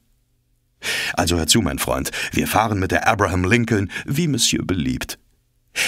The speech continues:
Es handelt sich um die Verfolgung des Riesennarwals, wie Monsieur beliebt. Es wird vielleicht, äh, eine gefährliche Reise, von der nicht jeder wieder zurückkommt,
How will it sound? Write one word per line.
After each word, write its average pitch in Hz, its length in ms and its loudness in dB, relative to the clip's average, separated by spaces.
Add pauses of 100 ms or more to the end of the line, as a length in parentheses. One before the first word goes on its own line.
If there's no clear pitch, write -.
Es - 260 2
handelt 120 300 2
sich 107 240 -2
um 98 120 0
die 85 120 0
Verfolgung 104 640 0
des 82 240 2
Riesennarwals, 90 1000 2 (180)
wie 185 240 -4
Monsieur 160 340 0
beliebt. - 540 -2 (840)
Es - 400 0
wird 113 280 0
vielleicht, - 640 -2
äh, - 200 -4
eine 147 280 0
gefährliche 135 600 2
Reise, 101 340 2
von 151 220 0
der 117 180 2
nicht 139 300 0
jeder 151 460 4
wieder 143 240 0
zurückkommt, 139 600 0